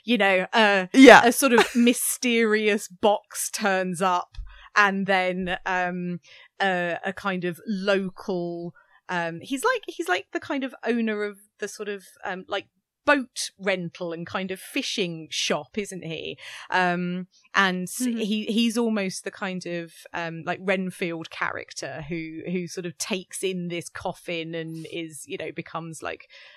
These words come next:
Speaker 1: um, one of the victims. Um,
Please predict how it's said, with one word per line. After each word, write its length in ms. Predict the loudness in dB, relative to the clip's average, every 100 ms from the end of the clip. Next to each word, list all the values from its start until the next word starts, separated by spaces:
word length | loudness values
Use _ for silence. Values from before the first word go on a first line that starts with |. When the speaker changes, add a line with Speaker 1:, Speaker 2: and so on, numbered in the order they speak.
| -18 -10
Speaker 1:
um, 400 | -10 -10 -12 -12
one 180 | -6 -6
of 100 | -6
the 80 | -12
victims. 840 | -12 -12 -12 -12 -12 -12 -14 -16 -16 -20 -20 -8 -4
Um, 540 | -4 -4 -6 -8